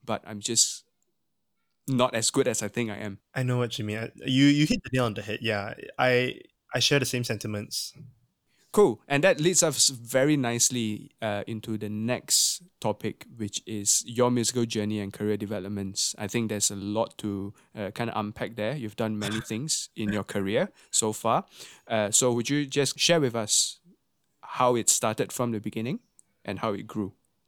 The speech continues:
Speaker 2: Um, well, my parents did send me to Yamaha when I was,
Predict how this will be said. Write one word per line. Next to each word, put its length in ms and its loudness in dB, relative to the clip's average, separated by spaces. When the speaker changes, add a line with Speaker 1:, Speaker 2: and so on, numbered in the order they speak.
Speaker 2:
Um, 440 0
well, 240 4
my 140 4
parents 360 4
did 240 0
send 280 2
me 80 2
to 100 -4
Yamaha 580 -2
when 140 0
I 80 -4
was, 320 -6